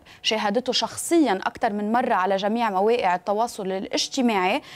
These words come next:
كان ولا يزال على جميع مواقع السوشيال ميديا، وأعجبت فيه وحبت إنه تشكر مجهوده بإعادة عرضه على صفحتها الرسمية على انستغرام. وهالخبر ما زال عم بيلاقي تفاعل وغضب من قبل معجبي الفنانة الاستعراضية،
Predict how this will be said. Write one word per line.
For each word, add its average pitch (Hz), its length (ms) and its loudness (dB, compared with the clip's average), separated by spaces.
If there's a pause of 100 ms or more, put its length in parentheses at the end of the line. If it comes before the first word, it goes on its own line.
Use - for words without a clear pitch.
(280)
كان 339 280 4
ولا 240 460 4
يزال 254 320 2
على 202 220 2
جميع 220 340 0
مواقع 185 360 2
السوشيال 196 440 -2
ميديا، 254 380 2
وأعجبت 214 720 0
فيه 285 280 2 (280)
وحبت 294 500 0
إنه 254 260 0
تشكر 247 440 -2
مجهوده 214 500 2
بإعادة 214 580 0
عرضه 214 300 0
على 185 220 0
صفحتها 220 420 -6
الرسمية 269 480 2
على 185 220 2
انستغرام. 180 540 -2 (360)
وهالخبر 294 540 0
ما 262 140 4
زال 269 200 2
عم 233 160 0
بيلاقي 233 320 2
تفاعل 226 540 0
وغضب 214 520 0
من 208 200 -6
قبل 214 320 0
معجبي 202 420 0
الفنانة 226 460 -4
الاستعراضية، 214 1000 0